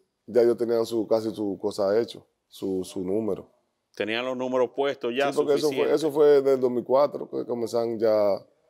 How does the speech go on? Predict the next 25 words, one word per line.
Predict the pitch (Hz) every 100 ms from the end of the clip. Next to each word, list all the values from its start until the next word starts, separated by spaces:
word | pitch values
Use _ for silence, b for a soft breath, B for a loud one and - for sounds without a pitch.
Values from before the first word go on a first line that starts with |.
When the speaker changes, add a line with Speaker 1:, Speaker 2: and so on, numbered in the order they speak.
| _
Speaker 1:
a | 98
chequear. | 98 104 143
A | 147
mí | 143
me | 131
chequeaban | 123 113 127 123 127
hasta | 120 120
la | 117
oreja. | 156 156 139 - _ _ _ _ _ _ _ _ _ _ _ _ _ _
Speaker 2:
¿Hasta | 117 135
la | 135
oreja | 139 196 190
te | 147
chequeaban | 127 135 131
Speaker 1:
No, |
Speaker 2:
a | 156
ti? |
Speaker 1:
porque | 143 139
tú | 123
tienes, | 123 135 127
eh, | 135 131 131
a |
veces | 127 131 139
te | 139
decían | 127 120 135 131 120